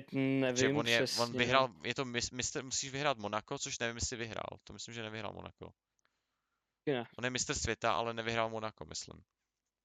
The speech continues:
Speaker 2: No,
Speaker 1: Ani jednou
Speaker 2: ale
Speaker 1: v té
Speaker 2: tak,
Speaker 1: sezóně. Ale
Speaker 2: hele,
Speaker 1: tak
Speaker 2: já by-, já bych řekl, že mám tady teď jako jeden svůj, n-, takovej nejkontroverznější,
Speaker 1: Tak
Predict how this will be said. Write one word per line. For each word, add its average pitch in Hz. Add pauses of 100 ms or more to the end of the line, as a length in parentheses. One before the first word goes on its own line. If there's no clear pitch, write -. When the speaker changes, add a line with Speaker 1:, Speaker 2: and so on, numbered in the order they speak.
(200)
Speaker 2:
No, 135
Speaker 1:
Ani 104
jednou 104
Speaker 2:
ale 190
Speaker 1:
v -
té 180
Speaker 2:
tak, 139
Speaker 1:
sezóně. 85 (320)
Ale 120
Speaker 2:
hele, 131
Speaker 1:
tak 123
Speaker 2:
já 160
by-, 208 (420)
já 170
bych 208
řekl, 190
že 202
mám 190
tady 196
teď 185
jako 180
jeden 175
svůj, 175
n-, 151
takovej 170
nejkontroverznější, 156 (220)
Speaker 1:
Tak 135